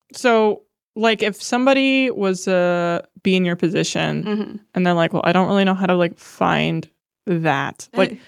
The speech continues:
Speaker 1: how would you go about now with everything that you've learned and everything that you've experienced? Like, what would your piece of advice be for those people going in with a lot of those same issues to, like, job searching,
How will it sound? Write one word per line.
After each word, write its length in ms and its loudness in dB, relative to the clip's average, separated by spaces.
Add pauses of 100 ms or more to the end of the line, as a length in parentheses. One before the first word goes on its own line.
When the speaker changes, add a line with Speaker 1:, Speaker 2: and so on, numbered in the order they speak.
(180)
Speaker 1:
how 220 4
would 200 4
you 140 2
go 220 6
about 260 4
now 420 6
with 140 2
everything 280 2
that 100 -4
you've 200 0
learned 440 0
and 80 -6
everything 320 -4
that 120 -4
you've 160 -2
experienced? 960 -4
Like, 280 0
what 180 2
would 180 4
your 120 4
piece 300 -2
of 60 0
advice 380 0
be 300 0
for 160 -4
those 220 -2
people 520 0 (120)
going 340 2
in 160 -2
with 180 -4
a 40 -2
lot 180 0
of 80 0
those 180 -2
same 280 -6
issues 500 -4 (540)
to, 220 2
like, 200 2
job 280 2
searching, 540 -6